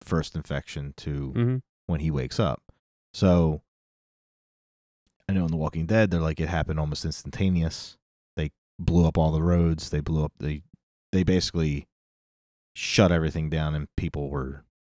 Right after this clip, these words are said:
Speaker 1: obliterated. So that's why there's so many supplies everywhere, 'cause n-,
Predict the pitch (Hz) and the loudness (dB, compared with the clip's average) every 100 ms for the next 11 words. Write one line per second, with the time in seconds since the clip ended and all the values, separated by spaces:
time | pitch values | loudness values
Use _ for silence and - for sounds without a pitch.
0 | _ - 80 87 69 65 - - - - | _ -6 -2 0 0 -2 -6 -10 -10 -4
1 | 78 80 - 80 73 - 87 76 73 67 | -2 0 0 -2 -2 -4 -4 -4 -6 -8
2 | - - 71 69 69 - - - - 76 | -8 -8 -8 -8 -8 -12 -14 -14 -14 -14
3 | 76 | -14